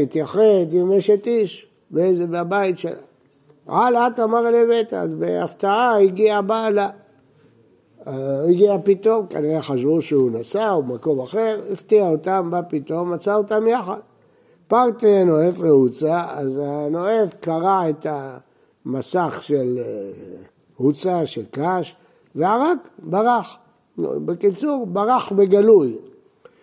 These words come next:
אמר רב, היית תשריה, האישה מותרת לבעלה. אם היית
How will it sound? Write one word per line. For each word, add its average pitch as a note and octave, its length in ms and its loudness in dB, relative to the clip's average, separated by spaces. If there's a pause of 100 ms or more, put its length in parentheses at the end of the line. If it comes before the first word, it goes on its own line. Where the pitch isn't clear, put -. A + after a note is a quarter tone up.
(160)
אמר D3 360 -2
רב, C4+ 220 2
היית B3+ 280 2 (120)
תשריה, B3+ 580 -2 (140)
האישה F#3+ 360 0
מותרת G#3 500 2
לבעלה. C3+ 440 -4 (560)
אם A#2+ 160 -4
היית F#3+ 380 6